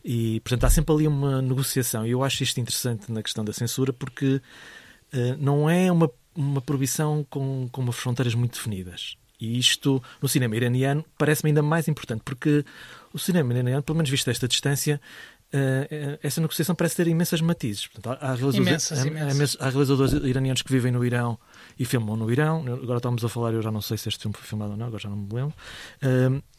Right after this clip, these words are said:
Speaker 1: mas há uns que filmam no Irão, às escondidas, ou com, ou com um argumento que não é bem aquele. Há outros que filmam, eh, em, noutros países, mas vivem no Irão. Há outros pa-, há outros que estão fora e filmam fora. Enfim, há imensas,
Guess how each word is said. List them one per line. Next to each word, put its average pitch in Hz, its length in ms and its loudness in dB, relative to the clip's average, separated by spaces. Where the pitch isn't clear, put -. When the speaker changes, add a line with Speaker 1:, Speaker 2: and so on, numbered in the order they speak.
Speaker 1:
mas 143 160 2
há 151 80 6
uns 151 140 6
que - 80 -10
filmam 131 180 4
no 123 120 4
Irão, 151 340 4
às 127 80 0
escondidas, 135 540 2
ou 113 100 0
com, 110 320 -4
ou 117 80 -4
com 110 260 -4
um 113 60 -2
argumento 113 340 -4
que - 60 -10
não 110 120 -4
é 107 60 -6
bem 107 160 -4
aquele. 156 420 0
Há 135 100 0
outros 131 200 2
que - 80 -6
filmam, 117 640 0
eh, 107 420 -4
em, - 20 0
noutros 120 240 -2
países, 123 240 2
mas 117 140 0
vivem 117 180 0
no 113 100 0
Irão. 151 260 4
Há 135 40 2
outros 127 180 -2
pa-, 131 220 0
há 120 80 -4
outros 120 220 0
que - 80 -6
estão 113 340 -2
fora 120 400 0
e 117 80 0
filmam 104 300 -4
fora. 147 400 0
Enfim, 143 160 -10
há 147 120 -6
imensas, 185 720 0